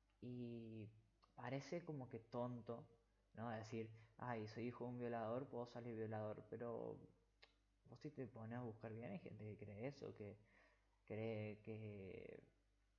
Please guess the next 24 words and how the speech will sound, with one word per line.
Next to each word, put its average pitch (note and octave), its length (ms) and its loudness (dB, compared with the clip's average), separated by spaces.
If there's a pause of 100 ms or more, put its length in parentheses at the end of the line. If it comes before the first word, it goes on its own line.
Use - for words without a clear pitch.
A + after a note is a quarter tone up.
(520)
el G2+ 220 0
A G2+ 80 4
D, G#2+ 240 2
eh, G#2+ 160 -6
digamos, G2+ 420 -2
por - 180 -8
ser G#2 160 -6
hijo G#2+ 280 0
de G2 120 -2 (120)
tal, A#2 420 2 (480)
va G2 60 0
a F#2+ 40 -2
ser G#2 160 -2
igual F#2+ 300 0
a, F2+ 320 -6 (160)
va A2 80 -2
a A2 40 -6
ser G2+ 180 -4
igual G2+ 260 0
a, F#2+ 640 -8
al F#2 120 -10
padre, A#2+ 580 2
es G#2 100 -10
cuando F#2+ 480 -10